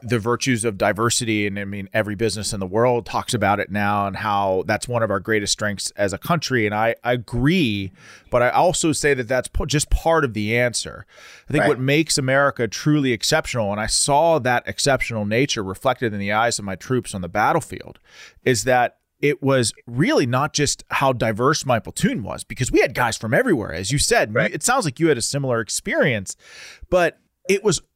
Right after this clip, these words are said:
Speaker 1: the fact that we were able to, as Americans, look past all of our many differences and unite behind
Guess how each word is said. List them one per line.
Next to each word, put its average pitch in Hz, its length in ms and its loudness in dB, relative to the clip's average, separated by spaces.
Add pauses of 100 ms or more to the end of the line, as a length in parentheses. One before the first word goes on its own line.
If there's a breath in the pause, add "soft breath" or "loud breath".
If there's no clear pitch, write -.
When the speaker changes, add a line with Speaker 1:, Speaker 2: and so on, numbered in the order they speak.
(140)
Speaker 1:
the 156 120 0
fact 190 340 0
that 185 80 2
we 175 180 -2
were 170 180 2
able 165 280 4
to, 151 240 2
as 131 160 2
Americans, 120 1000 0 (500 soft breath)
look 143 340 2
past 147 600 0
all 135 240 4
of 117 80 0
our 117 100 2
many 120 260 -2
differences 107 640 -4
and 107 160 -4
unite 101 560 0
behind 110 800 -4